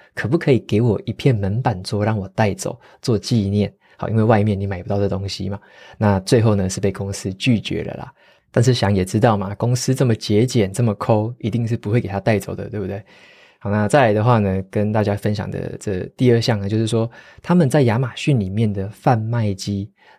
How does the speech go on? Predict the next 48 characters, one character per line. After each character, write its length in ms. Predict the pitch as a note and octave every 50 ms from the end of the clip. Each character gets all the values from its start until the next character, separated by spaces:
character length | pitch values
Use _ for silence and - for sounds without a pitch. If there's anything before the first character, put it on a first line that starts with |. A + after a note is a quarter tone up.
| _
都 100 | - A#2+
是 140 | A#2 A#2+ A2+
暗 200 | - - B2+ A#2+
蒙 300 | A2 G#2 G#2 G#2 G2+ G2+
蒙 300 | G2+ G2+ G2 G2 G2 G2
的。 100 | G2 - G#2 A2 - _ _ _ _ _ _ _
我 100 | - G#2
们 100 | G#2 A#2
一 60 | D#3 E3+
般 160 | - C4+ C#4
想 160 | - G#2 F#2+
说 120 | F#2+ A#2+ A#2+
贩 200 | A#2+ D#3 C3+ A#2+
卖 220 | B2 C3 B2 A2+
机， 260 | G#2 - A2+ A2 A2+
你 160 | A2+ G2+ G2 G2+
晚 160 | G2+ F#2+ F#2+
上 160 | - A#2+ A2+
的 100 | G#2 F#2+
时 100 | F#2+ G2+
候 100 | G2+ G2+
去 120 | G2+ A2
投 220 | G2+ - - G2+ F#2+
钱 240 | F#2 - G2 F#2 F#2+
币， 240 | G2+ G#2+ F#2+ F#2+ - _ _ _ _
应 100 | - C3+
该 140 | C#3 D3+ D3
是 80 | C3+ C#3+
要 120 | C3+ C3+
亮 300 | B2+ C3 C#3+ C3+ G#2+ F#2+
的 120 | F#2 G#2 -
嘛， 140 | F2+ F#2 G2
你 100 | G#2 G2
才 120 | G#2 G2+
看 220 | - - - C#3
得 100 | A#2+ A#2
到 160 | G2+ B2 A#2 A2
贩 160 | - C3 A2+
卖 180 | A2 A#2 A2
机 180 | G2+ - - G#2+
里 140 | G2+ F#2+ F#2
面 140 | A2 A2+ G2+
有 100 | G2+ G#2+
什 160 | - - G2+
么 100 | F#2+ F#2+
东 260 | - - G#2 G#2+ A2
西 240 | G#2+ - - A2 G#2
嘛。 140 | G#2 G#2+ G2+